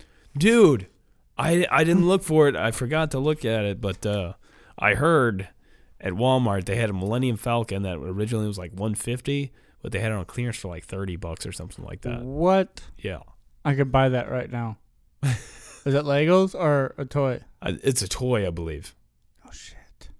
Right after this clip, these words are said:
Speaker 2: That'd be
Speaker 1: I
Speaker 2: so
Speaker 1: don't know if it's
Speaker 2: fucking
Speaker 1: still there,
Speaker 2: cool.
Speaker 1: but I th-, I believe the Washington Walmart. <laughs>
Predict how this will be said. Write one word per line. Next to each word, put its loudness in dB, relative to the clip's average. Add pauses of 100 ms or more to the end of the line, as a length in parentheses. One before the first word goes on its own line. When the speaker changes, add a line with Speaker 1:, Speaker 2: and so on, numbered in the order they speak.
(340)
Speaker 2:
That'd -6
be 2
Speaker 1:
I 6
Speaker 2:
so 4
Speaker 1:
don't 2
know 4
if 2
it's -2
Speaker 2:
fucking 2
Speaker 1:
still 4
there, 2
Speaker 2:
cool. -8 (540)
Speaker 1:
but -4
I -6
th-, -12
I -10
believe -4
the -8
Washington -10
Walmart. -10 (2500)
<laughs> 2